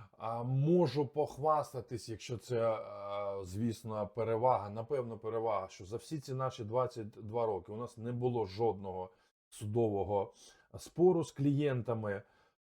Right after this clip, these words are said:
Тут, напевно, м, ще треба враховувати те, що у нас така дуже лояльна до клієнтів. Ми завжди намагаємося вирішити питання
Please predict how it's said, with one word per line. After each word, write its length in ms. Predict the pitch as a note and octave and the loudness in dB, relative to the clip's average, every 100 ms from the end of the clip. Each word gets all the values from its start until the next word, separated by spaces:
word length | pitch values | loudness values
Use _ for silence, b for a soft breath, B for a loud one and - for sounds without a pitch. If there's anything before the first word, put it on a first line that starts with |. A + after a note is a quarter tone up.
| _ | _
Тут, 200 | - E3 | 2 4
напевно, 840 | C#3 C3+ - D3+ B2+ B2 B2 A2+ G#2+ - G#2 | 4 2 8 8 8 4 2 2 -2 -14 -12
м, 480 | A2 G#2+ G2+ G2+ G2+ G#2 G2+ | -10 -10 -10 -10 -10 -8 -8
ще 280 | - C3 | -6 -4
треба 600 | A#2 B2+ B2+ A#2+ A2+ G#2 - | -2 2 2 4 4 2 -2
враховувати 600 | G#2 A#2+ C3 A#2+ A2 G#2+ | -6 -2 2 2 2 -4
те, 160 | B2+ | -6
що 260 | A2+ - G#2+ | -6 -2 -2
у 180 | G2+ A2 | -4 -6
нас 340 | A2+ A2+ - | -4 -4 -4
така 340 | - G2+ - A2 | -12 -12 -6 -4
дуже 320 | G2+ G#2 A2 | -2 0 0
лояльна 560 | G#2+ A2 A2 G#2+ F#2+ F#2 | 2 2 2 2 0 -6
до 180 | G2 | -6
клієнтів. 520 | F#2+ G2+ G2 G2 F2 F#2+ | -6 -8 -8 -8 -10 -8
Ми 120 | G#2+ | -8
завжди 320 | G#2+ G2 G#2 | -8 -8 -8
намагаємося 720 | F#2 F#2+ G2 G2 F#2+ F#2+ G#2 | -6 -6 -2 -2 -4 -8 -10
вирішити 600 | G2+ G#2+ G2 - F#2 G2+ | -6 -4 -6 -10 -12 -12
питання 680 | - F#2 - G2+ F#2+ F#2+ | -12 -10 -4 -4 -4 -6